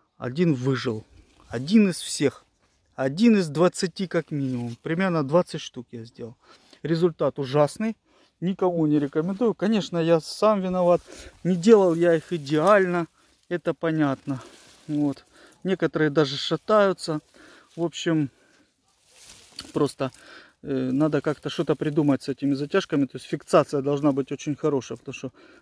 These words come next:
лента мне не нравится, как фиксирует на самом деле. В общем, вы поняли ситуацию.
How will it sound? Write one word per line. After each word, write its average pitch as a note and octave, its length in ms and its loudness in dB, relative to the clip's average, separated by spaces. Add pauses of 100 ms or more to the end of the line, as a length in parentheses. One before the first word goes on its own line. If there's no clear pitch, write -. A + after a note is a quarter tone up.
лента D#3 340 0
мне D3 140 4
не D#3 140 4
нравится, A#2+ 480 -4
как - 200 -18
фиксирует A#2 600 -14
на B2 80 -10
самом A#2+ 340 -14
деле. - 240 -20 (920)
В - 40 -8
общем, C#4 260 6
вы B3 100 8
поняли F#3 380 4
ситуацию. G3+ 720 0